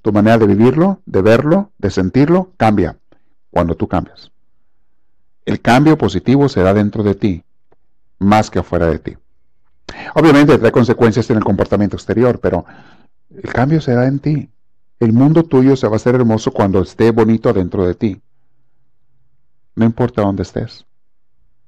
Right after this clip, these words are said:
y no importa qué edad o qué situación.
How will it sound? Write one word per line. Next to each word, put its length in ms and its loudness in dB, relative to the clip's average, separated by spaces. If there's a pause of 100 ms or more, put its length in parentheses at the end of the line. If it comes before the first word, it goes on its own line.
y 80 -2
no 80 2
importa 400 -2
qué 160 -4
edad 240 -2 (560)
o 160 -12
qué 120 -8
situación. 440 -14